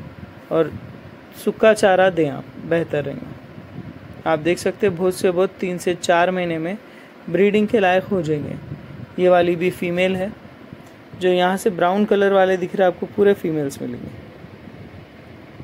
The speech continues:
जहाँ तक दवाई गोली का सवाल है, आप सिर्फ ले जाके deworming करवा लें,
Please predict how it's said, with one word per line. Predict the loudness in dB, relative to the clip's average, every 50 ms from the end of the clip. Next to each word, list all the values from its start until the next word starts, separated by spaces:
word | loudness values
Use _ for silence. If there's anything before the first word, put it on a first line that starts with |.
| -20 -20 -20 -20 -20 -20 -20 -20 -20 -14 -12
जहाँ | -4 0 2 2 4
तक | 4 2 0 2
दवाई | 2 4 4 6 4 4
गोली | 4 2 0 0 0
का | 0 0 0
सवाल | 2 2 4 4 4 2 0
है, | -2 0
आप | 0 2 2 2 2
सिर्फ | 0 -2 -2 -2 0 0
ले | -2 -2
जाके | 0 2 2 2 2 2 0 0
deworming | 0 0 0 0 2 2 2 2 2 0 0
करवा | 2 4 4 4 4 4 4
लें, | 2 2 -2 -6